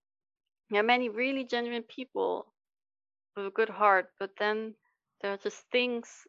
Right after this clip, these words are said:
especially, yeah, in the leadership, often I saw that just I couldn't look over anymore. Like this one example,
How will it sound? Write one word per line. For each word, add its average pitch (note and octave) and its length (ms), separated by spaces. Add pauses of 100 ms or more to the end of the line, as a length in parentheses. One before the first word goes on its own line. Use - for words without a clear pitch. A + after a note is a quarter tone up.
(120)
especially, A#3 960
yeah, A3 200
in A3+ 160
the A3+ 80
leadership, G#3+ 760
often F3+ 380
I F3 100
saw F3+ 400
that F#3+ 220 (1000)
just - 260
I - 100
couldn't G3 680 (300)
look G3 280
over - 280
anymore. - 460
Like - 320 (320)
this - 280
one G3 240
example, - 640